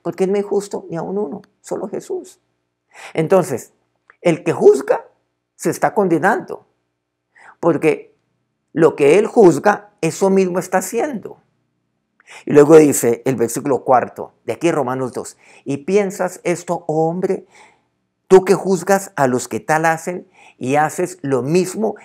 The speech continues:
que tú escaparás del juicio de Dios?". O sea, que vas a escapar de, de asumir responsabilidad. ¿Qué es asumir responsabilidad? Responder. Yo eventualmente tengo que responder. Hay personas que se creen tan poderosas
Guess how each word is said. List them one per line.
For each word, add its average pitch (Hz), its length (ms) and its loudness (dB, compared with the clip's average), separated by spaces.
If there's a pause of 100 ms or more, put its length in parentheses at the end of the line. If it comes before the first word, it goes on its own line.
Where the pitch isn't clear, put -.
que 135 120 0
tú 156 140 -2
escaparás 156 760 -4
del 135 140 -4
juicio 147 380 -8
de 123 100 -2
Dios?". - 260 -10
O 147 60 -10
sea, 139 220 0
que 123 100 -2
vas 123 200 2
a 208 40 2
escapar - 640 0 (460)
de, 135 580 0 (380)
de 147 100 2
asumir 143 380 0
responsabilidad. 147 840 0 (460)
¿Qué 180 80 2
es 175 120 0
asumir 160 320 -2
responsabilidad? 160 640 -2
Responder. 160 840 -4 (460)
Yo 147 120 -4
eventualmente 170 500 -2
tengo 175 480 -2
que 175 100 -6
responder. 160 540 0
Hay 135 100 2
personas 151 300 -6
que 139 120 -4
se 107 140 -8
creen 123 360 -6
tan 190 320 0
poderosas 214 640 6